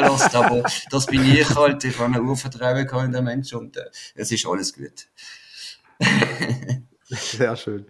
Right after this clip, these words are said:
Speaker 2: Aber was wir auf jeden Fall werden machen, wir werden die Folge, wenn sie rauskommt, auch im F C B noch als E-Mail schicken, soll doch mal reinhören, dieses Projekt noch mal erklären. Vielleicht haben sie es effektiv gar nicht ganz mitbekommen. Es ist eine neue Vierung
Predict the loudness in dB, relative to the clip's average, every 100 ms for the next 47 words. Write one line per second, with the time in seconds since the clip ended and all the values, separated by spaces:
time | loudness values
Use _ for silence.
0 | -16 -14 -14 -16 -6 -4 0 2 2 4
1 | 4 6 2 4 4 2 0 -2 -4 -12
2 | -8 -4 -2 -2 -6 -6 -2 0 -2 -4
3 | -4 -8 -8 -6 -6 -8 -12 -2 2 2
4 | 0 -4 -4 -2 4 6 6 0 0 0
5 | 0 0 -2 -4 -2 -2 -2 -2 -2 -2
6 | -2 0 0 0 0 -2 -4 -20 -20 _
7 | -8 -6 0 2 2 -2 -2 -2 -2 -2
8 | -2 0 -2 -4 -10 -20 -4 0 4 4
9 | 2 0 -2 -2 -2 -2 0 2 2 2
10 | 0 0 0 -2 -4 -2 0 0 -2 -2
11 | 2 2 2 0 -2